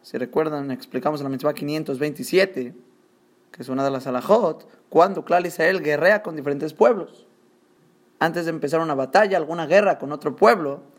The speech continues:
hay que tratar de hacer paz. Que el trato que se ofrece es que los goim se vuelvan esclavos de los yehudim,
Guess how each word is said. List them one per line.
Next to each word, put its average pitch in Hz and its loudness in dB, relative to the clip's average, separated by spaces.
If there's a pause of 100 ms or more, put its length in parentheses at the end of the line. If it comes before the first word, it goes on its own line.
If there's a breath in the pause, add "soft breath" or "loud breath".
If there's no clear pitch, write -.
(180)
hay 147 2
que - -4
tratar 175 2
de 180 -4
hacer 131 -6
paz. - 0 (960 soft breath)
Que - -6
el 139 -4
trato 196 4
que 165 -10
se 143 -4
ofrece 226 2
es 202 -6
que - -8
los 147 -2
goim 226 2 (180 loud breath)
se - -14
vuelvan 185 2
esclavos 156 0 (160)
de 143 -2
los 139 0
yehudim, 131 -4